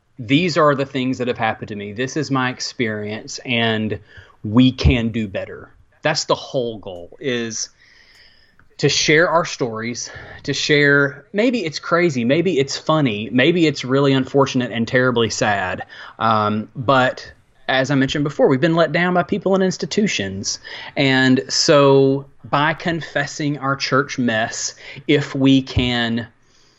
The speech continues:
get this church mess in front of the right people and say, "Guys, look at what we're doing. Like, let's pull back and,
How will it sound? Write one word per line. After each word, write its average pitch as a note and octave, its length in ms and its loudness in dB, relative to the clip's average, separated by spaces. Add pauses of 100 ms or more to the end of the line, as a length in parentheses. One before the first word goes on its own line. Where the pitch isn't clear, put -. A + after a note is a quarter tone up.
(540)
get C3+ 280 0
this C3+ 180 -4
church C3+ 320 -6
mess A#2+ 220 -8
in B2+ 160 -10
front C3 240 -6
of B2 80 -6
the B2 80 -2
right A#2+ 180 0
people A2 300 -6
and G#2+ 100 -6
say, A2 320 -6
"Guys, D3+ 300 0
look D#3+ 120 0
at F#3+ 60 2
what F3 160 2
we're B2 80 2
doing. G#2+ 380 4
Like, A#2 220 0
let's E3+ 200 2
pull F3 380 4
back C3+ 600 0
and, C3+ 240 -2